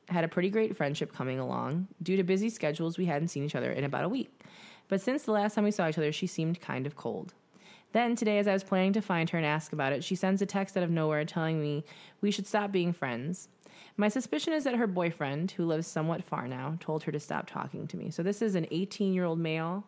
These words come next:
and a friend that's eighteen-year-old female. Thoughts, suggestions about what to do next? I want some closure, but she told me in her text she won't tell me why.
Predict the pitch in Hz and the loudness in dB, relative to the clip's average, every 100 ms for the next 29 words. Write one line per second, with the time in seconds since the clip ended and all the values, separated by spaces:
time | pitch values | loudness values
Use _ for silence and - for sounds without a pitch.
0 | _ - 156 151 - 160 151 139 - 147 | _ -4 -2 -2 -2 -2 -2 -4 -8 -8
1 | - 135 123 - 135 - - 180 - _ | -6 -6 -6 -8 -12 -10 -12 -14 -14 _
2 | - - - - - - 202 214 240 - | -20 -20 -20 -20 -20 0 4 4 2 -2
3 | 202 185 190 - 208 196 156 160 160 156 | 2 2 2 2 2 4 4 2 0 0
4 | 165 170 185 - 170 180 190 196 185 175 | 2 0 -2 -2 2 2 2 -2 0 0
5 | 170 165 160 165 - 175 175 170 160 151 | 0 -2 -2 -4 -2 0 2 0 -2 -6
6 | 151 - - 151 143 - - 135 131 - | -8 -10 -6 -4 -4 -6 -10 -8 -8 -8
7 | - 101 180 | -10 -10 -12